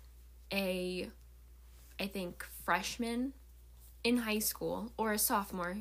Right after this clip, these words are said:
Yeah. Yeah, I would have been a sophomore in high school. Oh my gosh. I would love to talk to her, but, y-, like, you have it in you. You really do. Anything you want, you have it in you. I think that,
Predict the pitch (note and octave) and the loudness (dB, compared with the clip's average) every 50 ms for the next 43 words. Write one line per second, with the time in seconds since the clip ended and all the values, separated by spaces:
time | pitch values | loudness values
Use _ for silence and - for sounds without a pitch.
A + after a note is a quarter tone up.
0 | B3 - - G#3 G3+ D#3+ D#3+ - G#3 - - - - - - - B3+ B3+ C#4+ F#4+ | -8 -6 -4 2 2 2 2 2 -2 -8 -16 -20 -20 -14 -2 4 4 6 8 10
1 | A4+ B4 F4+ D#4 B3 G#3+ G#3 - G3 F3 G3 - - G3 F3+ F3+ G3 F3+ F3+ - | 8 10 10 8 6 6 4 4 2 2 2 2 -2 -2 -2 -2 -2 -2 -2 -2
2 | - - - E3 E3+ - - - - - - - - - - - - - - - | -2 -2 -8 -8 -8 -10 -12 -18 -20 -18 -18 -18 -18 -18 -18 -20 -20 -20 -20 -18
3 | - - A3 A3+ A#3 A#3+ A#3+ A3+ G#3+ G3+ G3+ F#3 F3 - - - G3+ - - - | -2 0 2 4 6 6 6 6 4 4 4 4 4 2 -2 -6 -10 -10 -10 -10
4 | - - - - - - - - G3 G3 G3+ G3+ G3+ F#3+ F#3+ F#3 F#3 G3 - - | -12 -16 -20 -20 -20 -16 2 2 4 4 4 0 0 0 0 0 0 0 -4 -2
5 | G#3+ F3+ E3+ - - - - - D3+ - G3 G3 F#3 - G#3 G3 F#3 - - - | -2 -2 -2 -2 -6 -6 -6 -4 -6 -6 -8 -8 -2 2 2 2 2 0 -6 -10
6 | - - - - - - - - - - - - - - - - - - - - | -18 -20 -20 -20 -20 -20 -20 -20 -20 -20 -20 -20 -20 -20 -20 -20 -20 -14 -8 -6
7 | - - - - - - - A#3 A#3+ B3+ B3+ B3 G#3+ G3+ G3+ G3 G3+ A#3+ D#4+ C5 | -6 -6 -6 -8 -16 -6 -2 4 4 6 6 6 4 4 2 4 6 6 6 6
8 | - - - B4 B4 A#4+ G4 D4 F#3+ E3 - - G3 G#3 A3 A#3+ G#3+ F3 D3+ D3+ | 4 2 2 4 4 4 6 4 2 2 0 0 2 4 4 4 4 4 2 0
9 | - - - D#3+ F3 G#3+ A#3 A#3 A3+ A3 C4+ C#4+ D#4+ E4+ D#4+ C4+ G#3 - - - | 0 0 0 0 0 2 2 2 2 2 2 2 2 2 2 2 0 0 -4 -4
10 | - - D#3+ E3 - - - - - - - - - - - - - - - - | 0 2 2 2 0 -2 -6 -8 -10 -12 -14 -18 -20 -20 -20 -20 -20 -20 -2 0
11 | G3+ A#3 C4+ D4+ F4 F4 - D#4+ D#4 D4 B3+ A#3 A3+ G#3+ E3 E3 E3+ F#3 F#3+ - | 2 4 6 4 4 4 4 4 6 8 6 6 6 4 2 2 2 0 0 -2
12 | G3 F#3+ F#3 - - - F3+ F#3 F3 F3+ E3 - - D#3+ D#3+ D#3+ D#3+ - - - | -2 -4 -2 -4 2 4 4 4 4 2 -4 -2 -4 -2 -2 -2 -2 -4 -4 -6
13 | - - - - - - - - - - - - - G3+ A3 - A#3 A3+ A3 - | -8 -10 -12 -14 -16 -16 -16 -16 -16 -16 -18 -2 -2 -2 0 2 0 0 0 -2
14 | - A3 G#3 G3 F#3+ F#3 F3+ - - - - - | -2 0 0 2 2 0 -2 -2 -4 -4 -4 -4